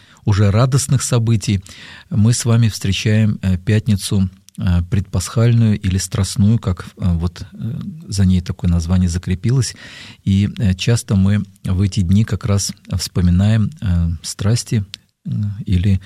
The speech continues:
страдания Иисуса Христа, нашего Господа и Спасителя.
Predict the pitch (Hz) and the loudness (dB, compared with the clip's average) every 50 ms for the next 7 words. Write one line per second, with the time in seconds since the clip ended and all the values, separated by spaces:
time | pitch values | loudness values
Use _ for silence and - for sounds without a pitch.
0 | - - - - - - - 104 92 87 87 101 104 107 113 113 104 - - 90 | -10 -18 -16 -14 -6 -4 0 0 2 2 2 4 4 4 4 4 2 0 0 -2
1 | 85 - - 104 92 - 101 92 - - 95 - - - 98 90 87 85 - - | -4 -2 -4 -6 -4 -4 -4 -6 -4 -6 -8 -6 -2 0 2 2 2 0 0 -2
2 | - 82 80 90 90 85 - - 82 85 82 - - 95 92 - - 147 - 139 | -4 -4 -2 -2 -2 -2 -4 -4 -4 -4 -4 -2 -4 -4 -2 0 -2 0 0 2
3 | 120 113 | 0 0